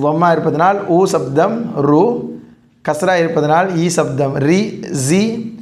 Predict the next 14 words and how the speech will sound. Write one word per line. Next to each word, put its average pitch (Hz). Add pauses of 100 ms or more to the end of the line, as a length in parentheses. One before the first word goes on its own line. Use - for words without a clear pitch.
(260)
ருசி, 151 (140)
கா, 160
ஃபத்ஹா 165
இருப்பதால் 170
கா, 139 (400)
ருசி, 147
கா. 147 (120)
மூன்று 180 (960)
ஹரக்கத்துகளும் 170
இந்த 156
எழுத்திலே, 160
இந்த 147
வார்த்தையிலே 165
வந்திருக்கிறது. 135